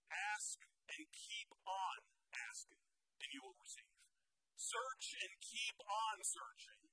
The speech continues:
and you will find. Knock and keep on knocking, and the door will be open to you. For everyone who asks and continues to ask receives. Whoever seeks and continues to seek will find.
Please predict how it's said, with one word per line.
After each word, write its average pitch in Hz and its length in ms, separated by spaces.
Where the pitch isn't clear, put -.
and - 160
you - 160
will 170 160
find. - 400
Knock 277 380
and - 180
keep 247 400
on 254 480
knocking, - 480
and - 100
the 370 60
door 571 320
will 427 160
be 311 160
open - 320
to - 160
you. - 160
For - 160
everyone 170 520
who 269 60
asks - 360
and - 140
continues - 640
to - 80
ask - 180
receives. - 560
Whoever - 320
seeks - 480
and - 160
continues - 720
to - 80
seek 233 340
will 214 300
find. 208 420